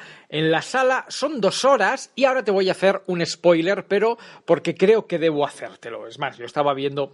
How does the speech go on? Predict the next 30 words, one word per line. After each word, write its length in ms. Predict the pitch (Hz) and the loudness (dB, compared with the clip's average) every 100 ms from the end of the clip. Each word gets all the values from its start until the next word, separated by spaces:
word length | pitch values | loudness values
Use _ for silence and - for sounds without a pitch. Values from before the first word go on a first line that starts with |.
| - | -14
estaba 280 | - 165 170 | -6 -2 -2
saliendo 380 | - 143 147 151 | -4 -6 0 0
del 160 | 135 | -2
cine 340 | - 190 220 220 - - - - | -4 -4 -4 -6 -12 -20 -18 -8
y 200 | 160 139 | -4 -2
lo 140 | 143 | -4
primero 260 | 131 139 147 | -4 -4 -4
que 80 | |
pensé 240 | 139 135 175 | -6 -2 -2
es, 180 | 170 - | -4 -4
"Esto 320 | 226 226 175 | -4 -2 -6
tengo 240 | 160 143 127 | -4 -8 -10
que 120 | 131 | -8
contarlo 720 | 135 127 143 139 147 151 160 _ | -8 -6 -4 0 0 0 -2 _
en, 420 | 120 113 107 107 - | -12 -12 -18 -20 -12
en 160 | 147 143 | -8 -8
Emporio". 600 | 143 135 139 117 117 - - - - - - - - _ _ _ _ _ _ _ - | -8 -4 -4 -6 -12 -14 -20 -20 -20 -20 -20 -20 -20 _ _ _ _ _ _ _ -2
Todo 260 | 320 302 | -2 0
el 80 | 277 | -2
do-, 80 | 262 | 0
el 100 | 185 | 2
documental 440 | 226 240 262 320 | 2 0 -2 -2
dura 220 | 285 302 240 | 0 -2 0
dos 240 | 214 - | -2 -4
horas, 480 | 120 110 - - - _ _ | -12 -12 -14 -16 -18 _ _
¿vale? 300 | - 214 269 | 2 2 2
Dos 280 | 190 202 - | -2 -4 -2
horas 400 | 233 269 269 196 | -2 -2 -4 -6
más 300 | 185 160 - | -8 -6 -4
échale 880 | 196 - 202 196 214 233 247 220 | -4 -2 -2 -2 0 -2 -4 -8